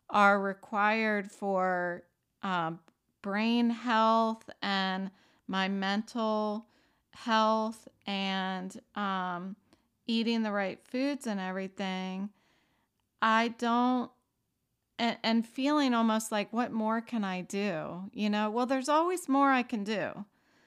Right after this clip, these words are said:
So I've been feeling grouchy. I've been thinking, Why me? Why, why when I was, I had so much going on and,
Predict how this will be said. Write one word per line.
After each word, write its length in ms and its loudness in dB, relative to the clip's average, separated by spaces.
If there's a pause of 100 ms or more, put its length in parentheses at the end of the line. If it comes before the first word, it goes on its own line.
(240)
So 720 2 (640)
I've 180 2
been 200 0
feeling 760 -2 (580)
grouchy. 1040 -2 (680)
I've 200 2
been 180 0
thinking, 800 -4
Why 440 2
me? 540 -2
Why, 720 2 (600)
why 560 2
when 500 0 (100)
I 200 4
was, 400 -2
I 80 -2
had 280 -2
so 380 2
much 480 2
going 340 0
on 400 0
and, 260 -4